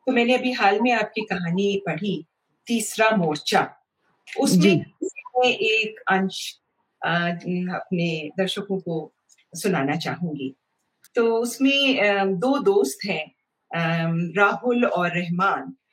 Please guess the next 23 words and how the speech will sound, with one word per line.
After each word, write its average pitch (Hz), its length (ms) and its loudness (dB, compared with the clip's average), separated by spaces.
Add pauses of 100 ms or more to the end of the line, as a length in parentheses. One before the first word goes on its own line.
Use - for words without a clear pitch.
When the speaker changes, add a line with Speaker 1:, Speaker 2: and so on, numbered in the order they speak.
(200)
Speaker 1:
और 196 140 4
वो 214 120 6
लोग 208 200 2
जंगल 196 360 2
से 220 140 0
गुजर 190 300 2
रहे 170 340 -4
हैं, 165 320 -4
और 170 260 -4
उनको 170 500 -6 (380)
रास्ते 196 440 -2
में 175 300 -2
एक, 165 560 -6
अ, 151 360 -6 (220)
लड़की 180 460 -4
बहुत 170 300 -6
ही 190 60 -2
बुरे 165 240 -4
हाल, 160 280 -2 (140)
फटे 170 200 -12
कपड़ों 160 380 -12 (120)
में, 160 160 -14 (580)
अ, 156 300 -2